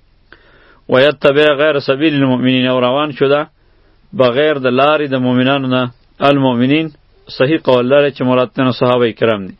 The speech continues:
حدیث کې هم هغه راغلي دي، «ما انا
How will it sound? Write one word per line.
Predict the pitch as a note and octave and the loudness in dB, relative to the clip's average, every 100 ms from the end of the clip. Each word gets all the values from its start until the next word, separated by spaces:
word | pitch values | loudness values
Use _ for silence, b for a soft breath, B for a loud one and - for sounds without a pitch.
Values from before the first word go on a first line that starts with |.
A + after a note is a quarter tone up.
| _ _ B B B B _ _ _ _ _ _ _ _ _ b b b b | _ _ B B B B _ _ _ _ _ _ _ _ _ b b b b
حدیث | B2+ B2 D3+ - | -4 0 0 -2
کې | D#3 | -2
هم | C#3 | 0
هغه | B2+ | 0
راغلي | C3 B2+ D3 C3 | -2 -2 -2 -2
دي، | A2 - _ | -4 -8 _
«ما | B2+ B2+ D3 C3+ | -2 0 2 0
انا | C3 | -2